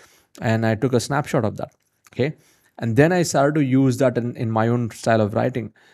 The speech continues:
So you can get ideas from everywhere. So writing is such an important hack to become an effective communicator. Uh, number four is the creation part. Like, once you have listened and learned, once you have digested the information, once you start writing, now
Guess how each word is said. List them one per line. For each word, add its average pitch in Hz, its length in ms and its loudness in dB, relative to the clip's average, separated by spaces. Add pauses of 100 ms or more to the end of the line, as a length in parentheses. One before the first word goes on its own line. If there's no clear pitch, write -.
(140)
So 139 200 0
you 147 140 6
can 220 160 -4
get 190 120 4
ideas 131 320 4
from 120 160 0
everywhere. 104 400 2
So 123 320 0
writing 151 500 4
is 120 140 -2
such - 200 -4
an 127 100 0
important 117 580 -2
hack - 460 -6 (480)
to 117 220 2
become 117 260 0
an 113 80 0
effective 107 340 -4
communicator. 101 580 -10 (1160)
Uh, 117 80 -4
number 156 220 2
four 180 260 2
is 151 100 2
the 143 100 -2
creation 113 560 2
part. - 300 -10 (120)
Like, - 200 -8 (580)
once 151 360 2
you 170 340 2 (200)
have 107 280 0
listened 160 540 4 (600)
and 101 180 -8
learned, 156 420 2
once 104 200 -6
you 107 60 0
have 98 120 -4
digested 120 440 2
the 147 40 -2
information, 139 520 -4
once 113 160 -6
you - 60 -10
start 104 240 -2
writing, 120 360 0
now 139 280 -2